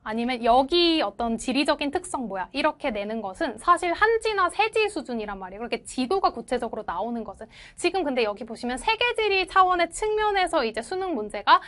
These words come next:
출제될 수 있다는 것을 볼 수가 있죠. 그리고 가 지역은 우리가 사우디아라비아 문제인데, 이 사우디아라비아인데 이거는 사 번 문제와 관련이 있다고 보시면 되거든요. 그래서 우리가 같이 보시면 이 그래프도 지금 고일 친구들한테 던져주면 못 풀 친구들 굉장히 많아요.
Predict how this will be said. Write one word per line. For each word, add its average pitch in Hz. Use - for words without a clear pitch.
출제될 415
수 269
있다는 277
것을 240
볼 226
수가 220
있죠. 202
그리고 294
가 262
지역은 392
우리가 233
사우디아라비아 240
문제인데, 214
이 -
사우디아라비아인데 214
이거는 220
사 403
번 453
문제와 254
관련이 220
있다고 220
보시면 208
되거든요. 190
그래서 294
우리가 254
같이 254
보시면 233
이 311
그래프도 302
지금 247
고일 285
친구들한테 359
던져주면 247
못 226
풀 359
친구들 277
굉장히 240
많아요. 190